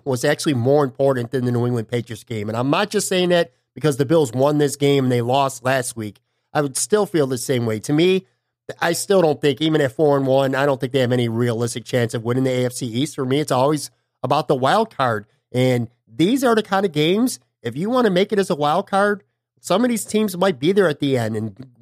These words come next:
having head-to-head wins against them, conference record, these are the things that matter. Tennessee, uh, when we play Baltimore this year, maybe if Pittsburgh can somehow get back into it, I'm not feeling very good about that right now.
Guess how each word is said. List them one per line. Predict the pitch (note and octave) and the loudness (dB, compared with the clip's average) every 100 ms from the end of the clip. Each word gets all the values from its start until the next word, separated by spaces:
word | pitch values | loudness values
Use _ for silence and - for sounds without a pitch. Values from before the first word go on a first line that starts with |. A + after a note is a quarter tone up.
| - | -4
having | E3+ G3+ G3+ D3+ | 0 2 0 0
head-to-head | F3 F#3 F3 F#3+ D3 | 0 0 0 0 0
wins | F3 G3+ | 0 0
against | G3+ G#3+ G#3+ | 0 0 0
them, | G#3+ G#3 | -2 -2
conference | - E3 F3 G3 F#3 - | -2 -2 0 0 -2 0
record, | E3 - A3 D#3+ | -2 0 -4 -2
these | E3+ G3+ | -2 0
are | |
the | F#3 | -2
things | E3 F#3 F3+ | 0 -2 0
that | D3+ | 0
matter. | D3 F#3+ C3 G2 _ _ _ | 2 0 0 -4 _ _ _
Tennessee, | - F#3 F3 - F#3+ E3+ A2+ - _ _ _ - | -2 0 0 -2 0 0 -2 -10 _ _ _ -2
uh, | C#3+ | 0
when | D3+ F3+ | 2 2
we | |
play | F3+ F#3+ | 2 -2
Baltimore | D3+ E3+ F3 F3 D3 C#3 C3 | 0 0 0 -2 0 0 0
this | B2+ C#3 | -4 -4
year, | A#2 G2+ _ _ _ A#2+ | -6 -8 _ _ _ 2
maybe | D#3 E3+ E3+ E3+ - - | 2 4 2 0 -6 -4
if | D3 - | -4 -2
Pittsburgh | E3 - E3 C#3+ | -6 0 0 0
can | D3 | 0
somehow | D3+ C#3 D3+ | -2 0 -2
get | D3 C#3 | -2 -2
back | C#3+ C#3+ C#3 | 0 0 -2
into | A#2+ A2+ | -2 -2
it, | A#2+ | 0
I'm | B2 A2+ _ G#2+ | -2 -4 _ -16
not | A2+ B2+ B2 - _ | -6 -2 -2 -6 _
feeling | C#3+ A#2+ A2+ | -2 -2 0
very | A#2+ A2 | -2 0
good | E3+ | 0
about | C#3 A#2+ A#2 | 0 -2 -2
that | B2 | -2
right | A#2 A#2+ B2+ | -2 -4 -2
now. | E3 D#3+ D3+ | 0 0 -2